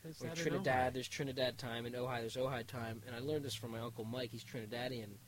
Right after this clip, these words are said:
Speaker 2: and he'd always say, "Mike," 'cause I'd always, like, you know, "What?" It's like, "We said we were gonna meet at four, and it's, like,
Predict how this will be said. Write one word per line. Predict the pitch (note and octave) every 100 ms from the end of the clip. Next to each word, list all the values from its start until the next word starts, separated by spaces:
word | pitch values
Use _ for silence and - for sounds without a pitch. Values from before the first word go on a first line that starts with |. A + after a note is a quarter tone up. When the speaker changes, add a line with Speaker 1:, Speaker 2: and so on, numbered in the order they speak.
| - - - - -
Speaker 2:
and |
he'd | A#2+ B2
always | A2+ G#2+
say, | A#2 G#2 G#2 - - - -
"Mike," | D#3+ E3+ E3+ D#3+ - E3 D3 -
'cause | B2+
I'd | A#2
always, | A#2 A#2
like, | A#2 A2 - - - - - - - - -
you | C3
know, | A#2+ G#2 G#2 G#2+ -
"What?" | A#2 D#3+ E3 - - - -
It's | - -
like, | C#3 - - - - -
"We | C#3+
said | B2+ E3
we | F3
were |
gonna | C#3+ C3
meet | C3 C3
at | A#2
four, | - D3 E3+ A#2+ A#2+
and | A2+ A2+ - - -
it's, | -
like, | A#2+